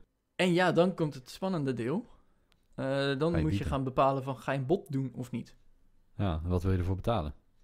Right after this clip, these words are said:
Speaker 1: Wat, wat, eh, wil je ervoor neerleggen? Ehm, heb jij meerdere huizen geboden of was dit het eerste huis waar je een bod op hebt gedaan en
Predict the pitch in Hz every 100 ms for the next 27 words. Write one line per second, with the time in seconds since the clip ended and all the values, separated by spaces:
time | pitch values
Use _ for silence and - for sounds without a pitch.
0 | - 143 - - 151 156 131 139 127 143
1 | 139 131 135 147 131 110 165 - _ -
2 | - _ _ - - _ _ _ - _
3 | - _ - 156 156 165 170 175 _ -
4 | - 147 - 175 165 175 202 175 185 196
5 | 170 196 202 147 156 165 160 - 170 -
6 | 147 151 151 147 143 151 147 139 - -
7 | 139 135 - 123 123 -